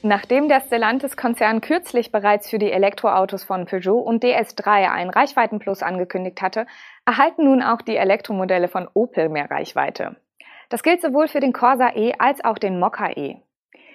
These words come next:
Wie Stellantis mitteilt, steigt die W-L-T-P-Reichweite der Opel Stroma auf bis zu dreihundertneunundfünfzig Kilometer beim Corsa und dreihundertachtunddreißig Kilometer beim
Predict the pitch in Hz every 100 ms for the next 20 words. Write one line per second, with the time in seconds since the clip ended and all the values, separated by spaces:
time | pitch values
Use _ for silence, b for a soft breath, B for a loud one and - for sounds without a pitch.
0 | b 160 165 185 185 208 214 240 254 269
1 | 262 254 - 254 277 262 277 294 269 277
2 | 247 285 214 - 185 175 185 180 247 247
3 | 226 - 220 220 220 233 311 302 - 220
4 | 220 269 277 226 247 285 262 247 - 226
5 | - 208 196 175 175 175 180 - 262 247
6 | 247 B B B 269 277 302 339 311 -
7 | 277 311 233 190 170 180 - 208 180 180
8 | 180 208 220 220 240 247